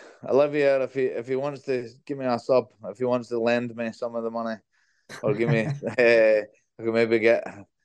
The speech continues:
Speaker 1: maybe get an upgrade. Uh, nah, I'm just kidding. But, uh, yeah, that's it.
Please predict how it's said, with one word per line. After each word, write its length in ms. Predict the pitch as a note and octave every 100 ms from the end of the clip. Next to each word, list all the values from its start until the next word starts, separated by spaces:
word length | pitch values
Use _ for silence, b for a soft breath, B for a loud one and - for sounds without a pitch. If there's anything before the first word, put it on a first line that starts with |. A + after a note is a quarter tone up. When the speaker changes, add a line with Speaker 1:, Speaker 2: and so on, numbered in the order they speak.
| _ _ _ _ _ -
Speaker 1:
maybe 260 | A#2+ A#2 A#2
get 140 | A#2+
an 80 | A#2
upgrade. 480 | A#2+ A2 A#2+ A#2 G#2+ -
Uh, 800 | - A2 A2+ A2+ A2+ A2 G#2+ G2+ G#2 G#2+ _ _ _ _ _
nah, 360 | E2 E2+ D#2+ E2 - -
I'm 120 | F#2+
just 200 | G2+ -
kidding. 280 | F#2+ F2 F#2+
But, 220 | G2+ F#2+
uh, 320 | G#2 G#2 G#2 G#2+ D#3
yeah, 260 | F3+ D#3+
that's 260 | C#3+ G#2 -
it. 140 | F2